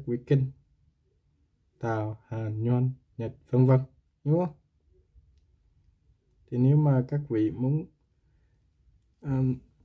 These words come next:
có cái sự tốt đẹp, cái lợi ích và cái tư tưởng và cái tương lai sau này á, thì, thì các vị hãy làm như vậy đi. Hãy làm như vậy đi.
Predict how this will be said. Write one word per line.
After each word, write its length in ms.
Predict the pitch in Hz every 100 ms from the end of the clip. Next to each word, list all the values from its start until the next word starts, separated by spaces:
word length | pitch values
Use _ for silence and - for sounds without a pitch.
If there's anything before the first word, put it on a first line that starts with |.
| _ _
có 120 | 147
cái 160 | 147 -
sự 240 | 120 107 -
tốt 180 | 151 -
đẹp, 220 | 113 101 -
cái 100 | 156
lợi 220 | 139 98 -
ích 140 | 151 143 - _ _ _ _ _ _ _ _ _ _ _ _ _ _ _ _
và 200 | 120 113
cái 180 | - 127 131
tư 140 | 131
tưởng 140 | 139 123
và 120 | 117 107
cái 100 | 131 131
tương 220 | 131 131
lai 180 | 131 127
sau 200 | 139 131
này 260 | 113 107
á, 120 | 127 143 _ _ _ _ _ _ _ _ _ _ _ _ _ _ _ _ _ _ _ -
thì, 560 | 123 117 113 110 107 - _ _ _ _ _
thì 220 | - 110 -
các 140 | 127 131
vị 240 | 101 95 107 - _ _ _
hãy 180 | 120
làm 240 | 120 104 107
như 100 | 117
vậy 160 | 110
đi. 200 | 117 123 131 _ _ _ _ _ _ _ _ _ _ _ _ _ _ _ _ _ _ _ _ _ _
Hãy 180 | - 120
làm 220 | 110 113
như 140 | 117
vậy 180 | 113 107
đi. 260 | 113 113